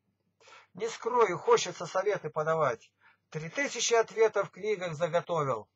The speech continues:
На ереси мой спущен газоват, и меж сверкающее божественное слово.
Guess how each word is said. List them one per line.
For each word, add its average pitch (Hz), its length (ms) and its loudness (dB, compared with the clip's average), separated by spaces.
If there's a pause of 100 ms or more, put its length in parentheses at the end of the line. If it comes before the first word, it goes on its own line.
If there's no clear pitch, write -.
(480)
На 165 160 2
ереси 220 520 4
мой 208 200 0
спущен 202 640 -6
газоват, 185 520 4 (460)
и 156 140 -10
меж 220 220 0
сверкающее 170 920 -2 (300)
божественное 160 720 -2
слово. 139 500 -4